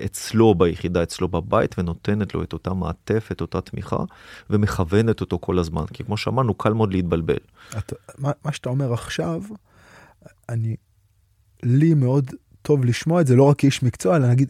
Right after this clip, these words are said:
Speaker 2: גם כאבא. גם כאבא, אני הרבה יותר רגוע שיש איזה דני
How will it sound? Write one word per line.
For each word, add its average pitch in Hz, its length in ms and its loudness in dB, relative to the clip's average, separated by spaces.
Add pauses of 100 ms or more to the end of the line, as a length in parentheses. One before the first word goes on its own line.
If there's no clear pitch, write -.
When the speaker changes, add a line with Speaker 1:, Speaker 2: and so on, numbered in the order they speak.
(120)
Speaker 2:
גם 127 180 4
כאבא. 117 460 0 (680)
גם 143 160 -4
כאבא, 180 480 2 (500)
אני 131 200 2
הרבה 147 200 2
יותר 135 280 2
רגוע 170 400 0 (480)
שיש - 400 -2
איזה 117 540 0 (240)
דני 131 640 4